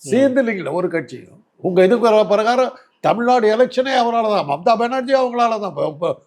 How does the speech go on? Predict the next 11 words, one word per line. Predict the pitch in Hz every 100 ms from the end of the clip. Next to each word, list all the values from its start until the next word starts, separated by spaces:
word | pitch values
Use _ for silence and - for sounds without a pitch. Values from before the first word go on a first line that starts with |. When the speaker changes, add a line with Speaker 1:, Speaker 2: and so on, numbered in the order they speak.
| _
Speaker 2:
மோடி | 165 262
அவங்கள | 262 240 226 208
அப்பேற்பட்ட | 160 - 247 226 214 220
ஒரு | 214 214
ஆளை | 233 233 202 _ _ -
விஜய் | 208 247 233
கிட்ட | 185
விட்டுருவாங்களா | 180 208 214 131 123 143 127 - _ _ -
ஒரு | 190 180
ஆளுங்கட்சியா | 156 156 165 185 143 - 131
இருக்கவங்க? | - - 104